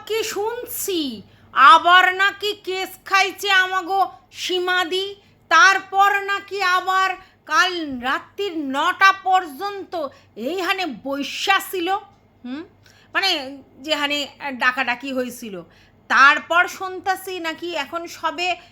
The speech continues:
কেস খাইছে, এতক্ষণ বসায় রাখছিল, এরপর নাকি তার ফোন সিজ হবে, তার অ্যাকাউন্ট সিজ হবে। বলো কি? আমি তো অবাক হইয়া যাইতেছি।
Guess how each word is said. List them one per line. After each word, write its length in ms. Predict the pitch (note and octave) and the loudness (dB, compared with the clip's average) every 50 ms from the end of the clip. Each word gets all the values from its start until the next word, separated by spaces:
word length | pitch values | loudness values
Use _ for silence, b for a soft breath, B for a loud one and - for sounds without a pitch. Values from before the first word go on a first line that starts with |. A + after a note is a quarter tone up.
| B B _ _ | B B _ _
কেস 320 | C4+ C#4 D4+ D#4+ D#4 - _ | -6 -4 -4 -4 -4 -6 _
খাইছে, 500 | - E4 D#4+ E4+ E4+ D#4 - - F4 F4 | 0 0 0 0 -2 -6 -8 -8 -4 -2
এতক্ষণ 600 | E4+ E4 D4 C#4+ - D#4 C#4 - - E4 D#4 D4 | 0 0 0 -2 -4 -12 -12 -10 -10 -8 -8 -6
বসায় 420 | B3+ C4 B3+ B3+ - D#4+ D#4+ E4 E4 | -4 -6 -6 -2 0 0 2 2 4
রাখছিল, 640 | D#4+ D#4+ D#4+ - - - E4 D4+ E4 D#4+ D#4+ D#4+ D#4+ B B B B B _ - - | 2 2 0 -4 -12 -12 -10 -6 -4 -4 -4 -4 -6 B B B B B _ -16 -12
এরপর 600 | G3+ G#3+ A#3+ D4 E4+ E4 - - F4 E4+ F4 E4+ | -10 -6 -2 -2 -2 -2 -2 -2 2 4 4 4
নাকি 300 | E4+ F4 F4 E4 E4 E4+ | 2 0 -4 -4 -6 -12
তার 260 | C#4+ C4+ E4+ E4+ E4+ | -4 -2 0 0 0
ফোন 520 | E4+ - - - - C#4+ C#4+ D#4 F4 F#4+ F4+ | -2 -8 -18 -12 -10 -8 -6 -6 -6 -6 -8
সিজ 400 | - - - E4+ E4+ F4 D4 D4+ | -10 -6 -4 -4 -2 -2 0 2
হবে, 280 | E4+ E4+ E4 E4 E4 | 0 0 2 -2 -8
তার 240 | D#4+ - D#4+ E4 E4+ | -6 -4 -4 -4 -4
অ্যাকাউন্ট 680 | E4 D4 B3 A3 G#3+ - - A#3+ B3+ D4 E4 E4+ D#4+ | -4 -6 -8 -10 -12 -14 -16 -14 -12 -12 -12 -12 -14
সিজ 320 | - - E4+ D#4+ D#4+ C4+ E4+ | -12 -8 -8 -8 -8 -4 -4
হবে। 280 | D#4+ D#4 D#4+ D#4+ D#4+ D#4 b b b b b b _ | -4 -4 -4 -8 -12 -12 b b b b b b _
বলো 640 | D4 D4 F#4 G4 G4 G4 G4 G4 F#4+ G4 G4+ G#4 G4+ G4+ G4+ - | -6 2 6 8 8 8 8 6 4 4 2 2 2 0 -4 -12
কি? 300 | D#4 C#4 A#3+ G#3+ G3 F#3 F3 b b b b b _ _ | -10 -10 -10 -10 -12 -16 -20 b b b b b _ _
আমি 160 | - E4+ F4+ | -12 -12 -12
তো 160 | - G4+ G4 | -8 -2 0
অবাক 640 | F#4+ F4+ E4+ E4+ E4 D#4+ D#4+ F4 F4 F4 F4 - E4 | 2 4 4 4 2 2 2 2 2 2 -2 -6 -8
হইয়া 260 | F#4 F#4 F#4 F#4 F4+ | -6 -2 0 0 0
যাইতেছি। 680 | D4 D4+ D4 C4+ B3+ - - A3 G#3 - - G3+ F#3 | 0 -2 -4 -4 -4 -8 -12 -14 -14 -14 -16 -18 -18